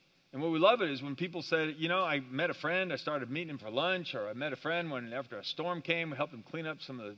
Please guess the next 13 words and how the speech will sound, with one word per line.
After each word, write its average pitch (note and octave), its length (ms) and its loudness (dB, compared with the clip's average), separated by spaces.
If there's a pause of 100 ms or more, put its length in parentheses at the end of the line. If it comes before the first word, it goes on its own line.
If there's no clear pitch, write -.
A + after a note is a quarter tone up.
junk C#3 260 -8
in C3+ 60 -8
his A2 140 -8
yard," E3+ 380 4
or, G#2 240 0 (320)
"I C3+ 40 -8
met E3 180 2
a - 40 -2
friend, F#3 460 2
we C3 80 -2
were A2 80 -4
coworkers, F3+ 800 4 (320)
and C3+ 400 2